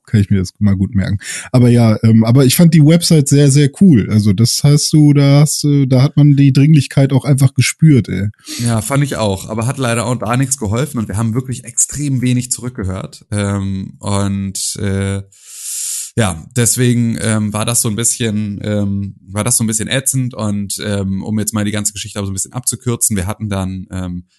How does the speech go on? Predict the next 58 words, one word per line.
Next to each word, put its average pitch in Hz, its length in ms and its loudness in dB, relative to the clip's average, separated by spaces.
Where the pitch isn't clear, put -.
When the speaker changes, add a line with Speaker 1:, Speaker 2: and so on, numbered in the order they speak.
Speaker 2:
eine 101 540 -2
sehr, 101 240 0
sehr 98 220 -4
favorisierte 101 760 -8
Wohnung, 127 360 -4
die 90 120 -12
war 95 140 -6
hier 107 160 -6
auch 101 80 -14
bei - 80 -16
uns 101 220 -12
im 98 100 -10
Viertel, 135 500 -6
irgendwie 101 260 -12
direkt 95 260 -10
um 92 80 -12
die 87 140 -20
Ecke, 113 420 -8
im 95 140 -10
Erdgeschoss 104 640 -10
mit 95 120 -10
einem 92 140 -12
geilen 101 320 -6
großen 107 320 -8
Badezimmer, 98 680 -4
mit 95 220 -10
einem 92 120 -4
Balkon 104 440 -4
und 131 260 0
einem 107 120 -2
Garten, 113 540 -8
weil 90 120 -6
sozusagen 92 400 -6
der 90 160 -6
Hinterhof 107 540 -6
war 92 100 -2
so 90 80 -2
ein 90 80 -4
bisschen 87 200 -8
vertieft 143 520 -8
und 90 160 -10
vorne 110 340 -4
war's 92 300 -6
halt, 95 400 -4
ähm, 90 560 -6
war's 87 220 -6
halt 90 160 -10
normal 92 280 -6
Erdgeschoss, 113 440 -10
das 90 140 -8
heißt, 90 160 -12
wir - 40 -8
hatten 87 120 -10
vorne 117 320 -4
raus 98 240 -6
einen 95 80 -16
kleinen 95 260 -10
Garten 120 440 -10